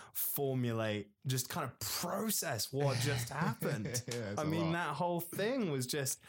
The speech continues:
Speaker 1: there was so much going on with that movie, and it was just, yeah, it was, it was great. But as I was saying, kind of my knowledge of Terry Gilliam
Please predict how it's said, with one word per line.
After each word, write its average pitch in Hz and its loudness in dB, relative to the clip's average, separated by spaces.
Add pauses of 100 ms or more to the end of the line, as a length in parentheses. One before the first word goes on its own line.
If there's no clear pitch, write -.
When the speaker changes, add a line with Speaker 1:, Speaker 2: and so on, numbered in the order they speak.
(240)
Speaker 1:
there 131 0
was 123 2
so 202 2
much 170 0
going 131 2
on 214 2
with 208 0
that 95 -2
movie, 98 -4
and 117 -2
it 123 2
was 117 0
just, - -2 (380)
yeah, 127 0 (100)
it 110 -6
was, 113 0 (320)
it - -4
was 104 -2
great. 123 -2
But 135 -2
as 165 0
I 156 0
was 139 0
saying, 120 0
kind 139 0
of 120 -4
my 139 0
knowledge 135 0
of 98 -4
Terry 113 0
Gilliam 101 0